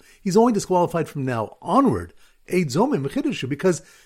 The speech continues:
the discrediting of an Eid Zomim is a novelty. The Had Trei V'Trei Ninu, because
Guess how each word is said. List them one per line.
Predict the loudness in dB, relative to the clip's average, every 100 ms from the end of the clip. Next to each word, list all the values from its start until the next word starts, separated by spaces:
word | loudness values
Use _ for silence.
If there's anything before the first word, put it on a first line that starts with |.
| -2
the | -2
discrediting | -2 0 2 2 0 -4
of | -4 -6
an | -6
Eid | -4 -2 -2
Zomim | -4 -2 -2 -4 -6
is | -6
a | -2
novelty. | 0 2 2 2 -2 -10 -18 _ -20 -6
The | -2
Had | -2
Trei | 0 0
V'Trei | 0 0 -2 -4
Ninu, | -4 -6
because | -4 0 0